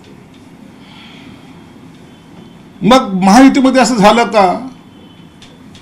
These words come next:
तर एखाद्या ठिकाणी जर झालं जरी असेल, तर त्यावर तातडीने कारवाई करण्याचे आदेश सुद्धा देण्यात आलेले आहेत एखाद्या ठिकाणी चुकून, कारण की ही निवडणूकच अशी होती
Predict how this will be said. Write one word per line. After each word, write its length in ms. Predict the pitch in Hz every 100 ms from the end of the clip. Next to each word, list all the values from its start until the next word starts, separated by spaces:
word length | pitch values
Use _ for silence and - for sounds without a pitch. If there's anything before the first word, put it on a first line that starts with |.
| - - 240
तर 100 | 262
एखाद्या 360 | 233 233 247
ठिकाणी 280 | 220 214 240
जर 100 | 247
झालं 400 | 202 151 151 202
जरी 220 | 220 247
असेल, 420 | 240 180 220 233
तर 60 | 254
त्यावर 440 | - 196 180 214
तातडीने 520 | 226 185 165 190 190 247
कारवाई 440 | 196 165 175 208
करण्याचे 440 | 190 175 180 175
आदेश 400 | 214 - 156 190
सुद्धा 240 | - 165 190
देण्यात 340 | 151 135 131
आलेले 300 | 107 98 90
आहेत 120 | - - - - - - - - - - - - -
एखाद्या 320 | 233 302 269
ठिकाणी 300 | 208 139 131
चुकून, 400 | - 208 220 120 82 - - - - - - - - - - - - -
कारण 140 | 233
की 80 | 254
ही 100 | 240
निवडणूकच 600 | 240 220 240 262 277 370
अशी 260 | 233 170 202
होती 320 | 139 120 95